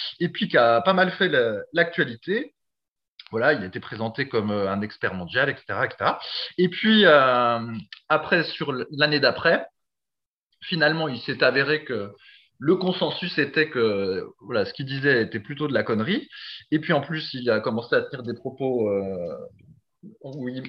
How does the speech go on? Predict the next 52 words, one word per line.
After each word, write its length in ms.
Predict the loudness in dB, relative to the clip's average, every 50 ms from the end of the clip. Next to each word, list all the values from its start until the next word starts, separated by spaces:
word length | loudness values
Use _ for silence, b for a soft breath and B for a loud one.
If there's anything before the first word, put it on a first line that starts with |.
| -16 _ -20
il 120 | -20 -10
remettait 440 | -8 -4 -4 -4 -4 -4 -4 -4 -2
en 100 | -2 -2
cause 320 | -4 -4 -6 -6 -6 -10 -14 -14 -20 _ -16
le, 460 | -8 -4 -2 0 2 2 2 2 2
l'intérêt 420 | 4 2 2 2 4 2 2 2 0
de 60 | 0
vacciner 400 | 0 -2 -2 -4 -6 -6 -6 -4
tout 120 | -4 -6
le 60 | -6 -4
monde. 240 | -2 -2 0 0
Enfin 180 | 0 0 0 0
bref, 240 | 2 2 0 0 -2 -8 B B B B
il, 300 | -8 -6 -6 -8 -8 -10 -10 _
il 100 | 0 2
était 200 | 2 4 4 2
plus 300 | 2 2 -6 -4 -4 -4
sur 200 | -2 2 2 6
la 120 | 6 6 6
ligne, 400 | 6 4 2 4 4 4 2 2
on 80 | 0
va 140 | 2 0 0
dire, 220 | 0 -2 -6 -2 0 0 0 0
consensuelle. 760 | 0 -2 -2 0 -2 -2 -2 -2 -2 2 2 2 2 0 -6 B B B B B _
Et 80 | -4 -4
du 160 | -2 -2 -2
coup, 120 | 2 2 4
il 100 | 6 6
a 40 |
été 240 | 4 4 2 0 0
complètement 400 | 0 2 2 2 2 2 2 2
marginalisé 880 | 2 2 2 0 -2 -2 0 0 0 0 -4 -4 -2 2 4 4 4 4
et 20 |
il 140 | 2 0 -2
est 80 | -2 0
passé 340 | 0 -2 0 -2 -4 -4
de 440 | -2 -2 -2 -2 0 0 0 0 -2 -2
grande 260 | -2 -2 -2 -2 -2
star 400 | -2 0 2 4 4 4 2 0
en 140 | -4 -4 -4
deux 120 | -6 -6
mille 200 | -8 -6 -6 -4
vingt 280 | 0 0 0 0 0 -4 B B B B B B _ 2
à, 300 | 4 6 8 8 8 6
euh, 320 | 6 4 4 2 2 0 -2 -6 -10 -14 -18 -4 _
pestiféré 520 | -2 -2 -2 -6 -4 0 2 4 4 4
en 100 | 2 2
deux 120 | 0 0 -2
mille 140 | -2 0
vingt 160 | 0 0 0 0
et 60 | -4
un. 100 | -6